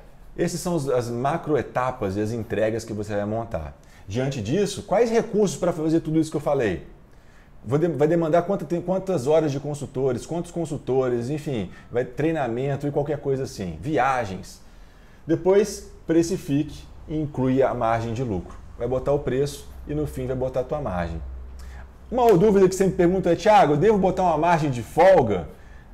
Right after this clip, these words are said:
É, e aí eu te respondo, "Sim, sim, mas muito cuidado." Meu pai me ensinou isso logo no início da,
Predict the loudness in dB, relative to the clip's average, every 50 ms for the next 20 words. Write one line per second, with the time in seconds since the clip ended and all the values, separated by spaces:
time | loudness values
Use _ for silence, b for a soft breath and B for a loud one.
0 | -20 -18 -12 -8 -6 -4 -2 -2 -2 -2 -4 -4 -6 -6 -6 -8 -8 -10 -10 -12
1 | -14 -10 -4 2 4 6 6 6 4 2 -2 -4 -2 0 0 0 0 -2 -4 -2
2 | 0 0 0 0 -2 -4 -6 -8 -4 -2 0 2 2 0 -2 -4 -8 -14 -16 -18
3 | -18 -20 -20 -20 -20 -20 -20 -16 -6 -2 0 2 2 2 2 2 2 2 2 0
4 | 0 0 0 2 4 4 4 4 2 -2 -8 -12 -16 -16 -16 B B B B B
5 | B B B B -4 -2 2 4 4 4 4 2 0 0 0 0 2 2 2 2
6 | 0 0 2 2 2 2 2 2 2 2 4 2 2 2 0 2 2 4 4 4
7 | 2 0 0